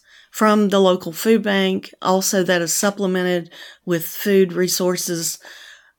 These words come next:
donations from the various grocery stores in the area. And then after they've received their food, they can get their blood pressure checked by one of our health and wellness nurses.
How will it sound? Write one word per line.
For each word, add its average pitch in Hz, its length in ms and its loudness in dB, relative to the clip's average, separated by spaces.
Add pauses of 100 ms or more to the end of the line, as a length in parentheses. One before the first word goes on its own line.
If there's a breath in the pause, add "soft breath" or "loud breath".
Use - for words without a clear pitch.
donations 185 760 2
from 175 380 -2
the 160 100 -4
various 160 540 0
grocery 226 360 0
stores 247 460 0
in 240 80 0
the 240 120 -2
area. 233 440 -2 (500 loud breath)
And 226 180 6
then 294 140 8
after 294 320 2
they've 220 260 2
received 185 720 -2
their 156 220 -2
food, 285 600 2 (280 loud breath)
they 180 100 2
can 170 160 -2
get 147 180 0
their 143 120 -2
blood 262 320 2
pressure 233 420 -2
checked 208 580 -2 (360 loud breath)
by 170 340 2
one 160 240 -2
of 156 120 -4
our 151 180 -2
health 170 340 -4
and 156 140 0
wellness 196 420 0
nurses. 247 720 0